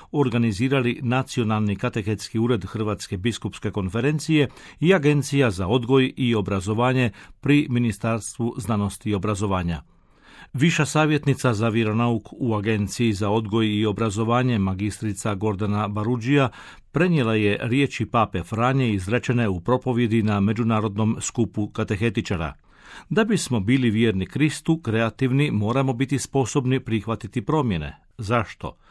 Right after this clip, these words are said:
Da se prilagodimo okolnostima u kojima moramo navještati evanđelje. Kreativnost je skup onoga što znači biti kateheta. Ako se i vjeroučitelj odluči koristiti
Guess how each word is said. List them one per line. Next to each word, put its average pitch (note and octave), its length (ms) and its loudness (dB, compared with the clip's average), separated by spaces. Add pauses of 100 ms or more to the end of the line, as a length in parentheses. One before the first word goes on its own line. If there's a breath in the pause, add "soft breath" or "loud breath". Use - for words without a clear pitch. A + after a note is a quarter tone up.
(300 loud breath)
Da A2 200 2
se A2 200 -4
prilagodimo B2+ 800 0
okolnostima C#3 720 2 (220 loud breath)
u G3 100 -2
kojima F#3 340 2
moramo A#2+ 420 2
navještati G#2+ 680 -2
evanđelje. G2 600 0 (420 loud breath)
Kreativnost C3+ 800 2
je G#2+ 140 2
skup - 400 -2
onoga C3+ 420 0
što G#2 240 -6
znači G2+ 420 -4
biti G#2 340 -4
kateheta. A2 680 -4 (480 loud breath)
Ako A#2+ 260 0
se - 340 -2
i B2+ 160 2
vjeroučitelj A#2 720 -2
odluči A#2+ 480 -4
koristiti A2+ 640 -2